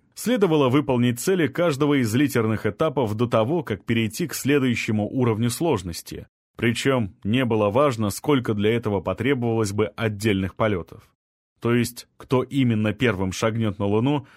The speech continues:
станет известно лишь незадолго до того, как запланируют первую попытку прилунения. В круговерть, которая творилась после пожара на стартовой площадке,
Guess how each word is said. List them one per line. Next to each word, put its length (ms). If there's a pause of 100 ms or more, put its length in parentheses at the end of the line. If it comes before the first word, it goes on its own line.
(180)
станет 420
известно 460
лишь 400
незадолго 680
до 140
того, 340
как 220
запланируют 800
первую 440
попытку 640
прилунения. 880 (680)
В 160
круговерть, 680
которая 460
творилась 500
после 300
пожара 500
на 140
стартовой 460
площадке, 760